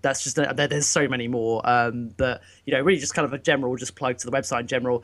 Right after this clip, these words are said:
There's obviously the live chat, which we have a fantastic community that's gonna be joining in with the show tonight.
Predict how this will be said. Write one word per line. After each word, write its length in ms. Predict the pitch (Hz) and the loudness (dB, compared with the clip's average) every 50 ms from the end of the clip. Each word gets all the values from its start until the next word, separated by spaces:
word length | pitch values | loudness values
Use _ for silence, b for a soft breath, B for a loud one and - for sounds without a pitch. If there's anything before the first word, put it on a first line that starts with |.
| B B B | B B B
There's 140 | - 131 143 | -4 0 0
obviously 240 | 147 127 - 131 123 | 0 0 -2 -4 -4
the 100 | 127 120 | -2 0
live 320 | 123 123 123 127 117 - | 2 4 4 4 2 0
chat, 340 | - - 143 127 120 - - | -2 0 2 2 2 0 -2
which 240 | 120 117 113 - - | -6 -6 -6 -4 -4
we 140 | 135 123 | -4 -4
have 160 | 117 120 - 127 | 0 -2 -2 0
a 220 | 123 117 120 120 - | 0 0 0 -2 -4
fantastic 540 | - - 123 120 120 165 170 170 - 143 - | -6 -6 -6 -4 0 0 0 0 0 -6 -8
community 440 | - 135 123 117 110 - - 123 117 | -6 -8 -8 -8 -8 -6 -6 -6 -6
that's 160 | 117 110 - | -6 -8 -8
gonna 80 | 117 117 | -10 -10
be 60 | 113 | -8
joining 260 | - 123 113 113 113 | -6 -6 -6 -6 -8
in 120 | 110 110 | -10 -10
with 120 | 107 107 104 | -10 -10 -12
the 60 | 110 | -12
show 200 | - - 117 104 | -8 -6 -6 -6
tonight. 480 | 101 - 113 117 117 113 113 113 - | -6 -8 -8 -6 -4 -2 -2 -2 -4